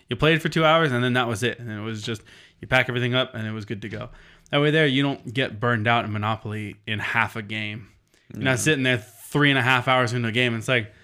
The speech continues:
Speaker 1: <sighs> "Well, no one's really made any progress, and, uh, this sucks."
Speaker 2: Well, how often are you playing Monopoly? Mono-
Speaker 1: How
Speaker 2: Monopoly is a game that I play, like, maybe every quarter. <laughs> Like,
Speaker 1: Uh,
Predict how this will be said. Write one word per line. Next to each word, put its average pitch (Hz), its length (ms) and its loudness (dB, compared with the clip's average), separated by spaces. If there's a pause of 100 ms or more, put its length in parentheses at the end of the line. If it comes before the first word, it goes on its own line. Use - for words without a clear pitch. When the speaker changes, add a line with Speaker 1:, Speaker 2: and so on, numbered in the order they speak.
(880)
Speaker 1:
<sighs> - 420 -10
"Well, 120 100 -4
no 175 100 2
one's 160 140 0
really 175 160 4
made 170 140 4
any 151 140 2
progress, 139 720 4
and, 120 240 0
uh, 117 360 0 (1080)
this 135 140 -10
sucks." - 460 -8 (340)
Speaker 2:
Well, 127 120 -2
how 196 180 0
often 190 160 0
are 175 40 -4
you 123 80 -4
playing 113 200 -8
Monopoly? - 440 -14 (360)
Mono- 123 220 -2
Speaker 1:
How - 20 -16 (260)
Speaker 2:
Monopoly 190 340 0
is 156 60 -2
a 131 60 0
game 135 240 -2
that 113 80 -2
I 117 100 0
play, 117 220 -4
like, 101 320 -4 (1200)
maybe 110 360 -2
every 82 160 -6
quarter. - 540 -8
<laughs> - 160 -4
Like, 160 380 -4 (200)
Speaker 1:
Uh, 117 40 -6